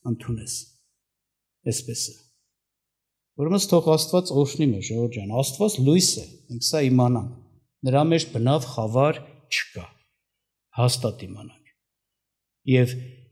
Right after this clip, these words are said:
հանկարծ չլինի մենք ընկնենք այս հեծ հոդվածի տակ, Տերը պիտի գա, շատերին ասի. "Ես ձեզ չեմ ճանաչում"։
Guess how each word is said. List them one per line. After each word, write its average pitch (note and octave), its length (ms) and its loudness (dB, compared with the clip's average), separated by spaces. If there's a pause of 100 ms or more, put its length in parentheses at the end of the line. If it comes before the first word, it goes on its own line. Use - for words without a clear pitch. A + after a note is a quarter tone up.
(420)
հանկարծ C3 520 4
չլինի B2+ 320 2
մենք G#2+ 300 -4 (280)
ընկնենք C#3 560 2
այս B2 140 2 (120)
հեծ A#2+ 280 -2
հոդվածի B2+ 560 0
տակ, A2+ 240 -6
Տերը C#3+ 240 4
պիտի B2+ 240 -4
գա, E3+ 160 4
շատերին C3 480 2
ասի. B2 200 0
"Ես F3 220 6
ձեզ G#3+ 240 8
չեմ G#3 260 8
ճանաչում"։ A#2 640 4